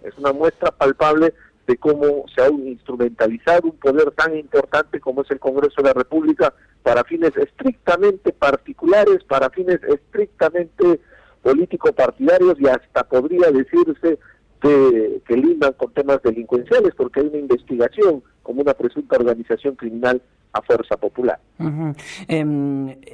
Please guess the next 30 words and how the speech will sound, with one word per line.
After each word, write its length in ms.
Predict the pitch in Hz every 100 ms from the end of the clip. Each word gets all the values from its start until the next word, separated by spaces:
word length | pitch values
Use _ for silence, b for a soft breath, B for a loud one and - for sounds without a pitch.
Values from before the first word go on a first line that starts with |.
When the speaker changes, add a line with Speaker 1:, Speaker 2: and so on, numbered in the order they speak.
| - _ _ -
Speaker 2:
una 260 | 220 254
de 80 | 180
la, 140 | 143 135
la 120 | 139
sensación 480 | 165 147 151 208 208
que 80 |
tiene 180 | 190 202
uno 140 | 196 196
a 40 |
la 80 | 156
distancia, 840 | 143 147 190 175 - 165 170 196 156
eh, 280 | 143 139 139
es 140 | 147
que 220 | - 160
Martín 360 | 156 139 139 170
Vizcarra, 460 | 170 170 180 180 170
desde 300 | 143 127 117
que 100 | 127
asumió 440 | - 127 135 170
la 140 | 175 147
presidencia 1120 | - - 143 160 151 - 151 143 131 120 107 -
tras 240 | 135 135
la 120 | 127 123
renuncia 440 | 127 143 143 147
de 120 | 127
Pedro 240 | 123 139 139
Pablo 220 | 151 151
Kuczynski, 540 | 160 180 170 170 180 -
intentó 540 | 156 170 170 226 233
como 420 | 220 220 226 233